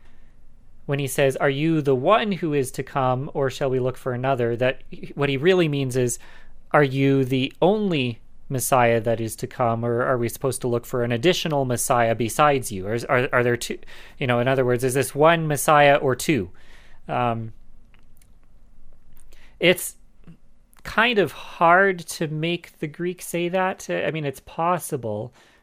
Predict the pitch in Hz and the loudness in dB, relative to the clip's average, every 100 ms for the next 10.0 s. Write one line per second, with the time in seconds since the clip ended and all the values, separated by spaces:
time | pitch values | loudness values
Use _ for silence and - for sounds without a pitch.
0 | _ 135 139 165 - 147 135 135 _ _ | _ 0 0 -2 -6 -2 -2 -2 _ _
1 | 202 147 135 131 127 147 135 139 147 - | -12 -8 -6 -6 -6 -4 2 2 2 -2
2 | 147 131 123 _ _ _ _ _ _ _ | -4 -4 -8 _ _ _ _ _ _ _
3 | 143 123 117 117 110 _ _ _ _ _ | -4 -2 -4 -6 -10 _ _ _ _ _
4 | _ _ _ _ _ _ _ _ _ _ | _ _ _ _ _ _ _ _ _ _
5 | _ _ _ _ _ - 143 131 135 147 | _ _ _ _ _ -8 -4 -2 -2 -6
6 | - 143 139 135 156 160 170 165 127 147 | -2 0 0 0 0 0 0 -4 -4 -2
7 | 151 151 - _ _ _ _ - 135 - | 0 -2 -6 _ _ _ _ -6 -4 2
8 | 170 175 139 104 - 127 127 131 131 - | 2 2 2 0 -4 -2 0 0 -2 -2
9 | 143 143 117 - - 123 - 104 92 | -2 -2 -6 -8 -6 -6 -6 -8 -8